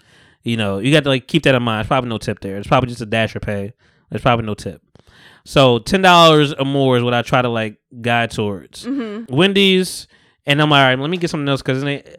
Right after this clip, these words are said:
Speaker 1: and another one, like, popped up. It was, it was, uh, Wendy's and it was, um, Church's Chicken.
Speaker 2: Mm-hmm.
Speaker 1: I'm like, "Okay, that's a, that's a little combined order. I gotta go to two different places, but it's in the same area, whatever."
Speaker 2: Right.
Speaker 1: So Wendy's to get that bag. I love when there's no drink involved. I'm like, "I don't wanna fucking drinks.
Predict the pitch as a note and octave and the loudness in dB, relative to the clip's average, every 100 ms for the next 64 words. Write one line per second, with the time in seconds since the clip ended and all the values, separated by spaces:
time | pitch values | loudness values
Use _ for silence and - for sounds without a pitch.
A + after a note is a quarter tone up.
0 | - _ _ - - - C#3 C3+ C3+ D3+ | -20 _ _ -20 -12 -4 -2 -2 -2 2
1 | F#3 F#3 F3+ E3 D3+ E3+ D#3+ D#3+ C#3+ D#3 | 4 4 4 2 2 4 4 2 -2 -4
2 | D3+ C#3 C#3+ D3 D3 D3 C3+ C3 B2 E3+ | -6 -2 -2 0 0 0 2 0 0 0
3 | F3+ D#3+ D#3 D3 C3+ C3+ C3 B2 D3+ D3 | 0 0 -2 -2 -2 -2 -2 -2 -4 -6
4 | C3+ C#3+ A#2+ G#2 G2 _ A#3 A#3+ G3+ B3 | -8 -12 -12 -14 -18 _ -12 -12 -12 -4
5 | G#3+ A3 A3 F#3+ F3+ F3 F3+ F3+ E3 F#3+ | 2 4 6 6 6 2 -4 -4 -4 -2
6 | E3 F3+ D#3+ D#3 D3+ D#3 D3+ C#3 D3+ D#3 | -2 0 2 4 4 4 2 2 2 2
7 | D3+ C#3 - D3+ B2 G#3 A3 D3 C#3 C3 | 0 -4 -6 -4 -2 0 2 2 -2 -4
8 | - _ _ - F3+ G#3 F3 E3+ D3 C#3 | -12 _ _ -10 -4 -4 -2 -2 0 0
9 | C3 B2 A#2 A#2 B2 A#2+ A2+ A2+ - G3 | 0 0 0 -2 -2 -4 -4 -6 -12 -10
10 | F#3+ C#3+ C#3 - C3+ C3+ E3+ F3+ F3 D#3 | -8 -8 -12 0 2 4 4 4 2 0
11 | D#3 D#3+ D#3+ D#3 C3+ D3+ D#3 D3+ C#3+ D#3 | -4 2 2 2 2 4 6 6 4 4
12 | F#3+ F#3 F3 D3+ D3+ D#3+ C3+ E3 D3+ D3 | 4 4 0 0 0 0 0 -2 -4 0
13 | D#3 D3+ D3+ D3 B2+ A#2 C3+ C3 A2 A2+ | 4 4 2 -2 -6 -6 -10 -12 -14 -16
14 | G#2 G2 B2 B2+ - | -16 -12 -10 -10 -12